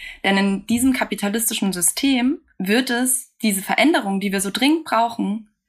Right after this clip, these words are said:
so nicht geben können. Vor allem, wenn wir global denken, vor allem, wenn wir auch in Regionen denken, wo jetzt die Klimakrise schon so enorm akut ist, dass Menschen tagtäglich sterben oder fliehen müssen oder KlimaaktivistInnen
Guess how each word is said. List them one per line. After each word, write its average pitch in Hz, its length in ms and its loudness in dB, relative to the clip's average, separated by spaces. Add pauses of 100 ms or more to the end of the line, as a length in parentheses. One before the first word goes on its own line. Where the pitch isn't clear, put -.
(180)
so 277 220 4
nicht 262 200 2
geben 302 280 0
können. 160 420 -2 (300)
Vor 233 160 4
allem, 262 200 6
wenn 254 140 4
wir 247 100 2
global 226 420 0
denken, 170 360 -2
vor - 140 4
allem, 262 200 4
wenn 247 200 2
wir 240 280 2 (320)
auch 269 440 0
in 220 120 0
Regionen 220 440 0
denken, 202 440 -2
wo 202 200 -2 (240)
jetzt - 340 0
die 226 100 0
Klimakrise 240 540 0
schon 196 240 0
so 226 100 -4
enorm 269 380 2
akut 294 340 0
ist, 254 300 -2 (180)
dass 208 200 0
Menschen 247 440 2
tagtäglich 311 800 0
sterben 202 540 0 (160)
oder 240 240 2
fliehen 233 460 4
müssen 175 500 -2 (400)
oder 226 240 4
KlimaaktivistInnen 226 1300 2